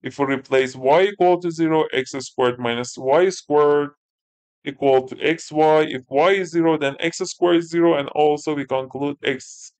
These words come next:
is zero. So we found only one answer here.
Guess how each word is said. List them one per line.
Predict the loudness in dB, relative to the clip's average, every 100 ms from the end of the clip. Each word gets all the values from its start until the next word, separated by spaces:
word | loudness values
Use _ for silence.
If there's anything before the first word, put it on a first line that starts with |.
| _
is | -20 -10
zero. | -8 -8 -14 _ _ _ _ _ _
So | -20 -2 2 2
we | 0 -4
found | -2 0 2 2 0 0
only | 0 0 -4
one | -4 0 2
answer | 2 0 0 2 2
here. | 2 4 4 4 2